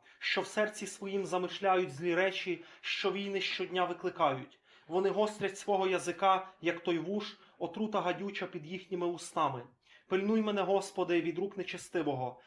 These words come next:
бережи мене від насильника, що задумував стопи мої захитати. Чванливі сховали на мене тенета та шнури, розтягли свою сітку при стежці.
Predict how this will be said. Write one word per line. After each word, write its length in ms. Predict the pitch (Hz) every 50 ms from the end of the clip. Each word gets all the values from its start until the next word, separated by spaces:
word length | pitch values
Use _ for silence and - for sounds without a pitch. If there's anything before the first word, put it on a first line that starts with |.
| - - -
бережи 400 | 143 170 185 190 185 180 196 208
мене 240 | 208 202 202 202 196
від 160 | 180 190 160
насильника, 840 | 175 175 170 - - 202 196 196 190 185 180 185 185 175 170 170 - - - -
що 260 | - - - 190 175
задумував 600 | 139 175 170 156 196 196 190 185 180 180 180 175
стопи 400 | - - - - 190 185 190 185
мої 240 | 175 175 175 175 175
захитати. 720 | 147 170 165 - - 170 - 165 143 135 - 135 120 127 - _ _ - - _ -
Чванливі 520 | - - 185 185 185 190 208 220 214 202 196
сховали 500 | - - - 190 180 196 196 196 190 185
на 120 | 185 180
мене 260 | 180 185 185 185 180
тенета 500 | 180 - 180 170 175 185 185 180 185 165
та 140 | 165 170 151
шнури, 560 | - - - 190 196 196 185 180 170 165 170 - - - -
розтягли 520 | - 180 170 - - - 185 170 196 208 208
свою 320 | - - 185 175 175 160
сітку 500 | - - - 208 208 - - 196 185 170 - - - _
при 140 | - 185 180
стежці. 640 | - - - 170 151 - - - - 135 120 -